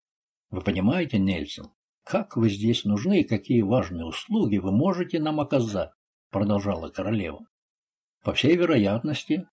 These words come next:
нам придется покинуть Неаполь, отправиться в изгнание». «Неужели вы считаете положение столь безнадежным, государыня?» Королева покачала головой, грустно улыбнувшись.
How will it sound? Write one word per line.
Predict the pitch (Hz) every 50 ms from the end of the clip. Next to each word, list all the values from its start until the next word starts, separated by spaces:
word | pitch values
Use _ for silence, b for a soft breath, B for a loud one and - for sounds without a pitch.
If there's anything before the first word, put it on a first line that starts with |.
| _ _ _
нам | - 92 92 95 104
придется | 107 - 139 151 139 117 107 104 - 160
покинуть | - - 156 - - 101 98 123 131 -
Неаполь, | 170 170 147 107 - - - - _ _ _ _ _
отправиться | - - - - - 95 95 92 98 107 - - 120
в | 135 147
изгнание». | 139 135 117 104 101 110 123 127 110 - - _ _ _ _ _ _ _ _ _ _ _ _ _ _ _ _ _ _ _ _
«Неужели | 107 113 120 117 117 139 120
вы | 117 117 113
считаете | - - 120 - 175 175 160 139 135
положение | - 156 147 147 135 147 151 143 135 123
столь | - - 147 123
безнадежным, | 107 120 110 117 143 143 151 165 131 98 87 90 85
государыня?» | 82 92 - - 117 117 - 120 - 82 69 - - _ _ _ _ _ _ _ _
Королева | - - 98 101 101 107 120 160 233 240 220
покачала | 208 - 165 - 170 147 - - 160 160 151 151
головой, | 135 123 131 135 139 139 143 143 131 107
грустно | 101 98 110 123 123 - - 101 98
улыбнувшись. | 101 98 95 95 85 85 80 76 - 85 - - - - - - - _